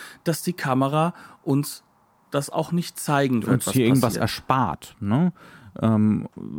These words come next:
Speaker 2: sei es jetzt Langeweile oder sei es irgendwie den Raum, uns zum Beispiel in diese Figur reinzuversetzen, ne? Ähm,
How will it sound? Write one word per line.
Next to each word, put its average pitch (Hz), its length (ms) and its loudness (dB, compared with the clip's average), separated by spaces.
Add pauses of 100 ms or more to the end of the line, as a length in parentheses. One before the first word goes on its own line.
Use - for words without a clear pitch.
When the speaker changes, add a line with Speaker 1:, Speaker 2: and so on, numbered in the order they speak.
Speaker 2:
sei 104 200 0
es 104 120 0
jetzt - 200 -6
Langeweile 127 680 2
oder 113 400 4
sei 92 340 -2
es - 320 -2 (140)
irgendwie 107 320 0
den 110 200 4
Raum, 120 560 2 (420)
uns 202 220 0
zum - 100 -2
Beispiel 196 240 0
in 196 60 4
diese 180 180 2
Figur 202 380 2
reinzuversetzen, 87 880 -4 (180)
ne? 196 340 2 (160)
Ähm, 113 580 2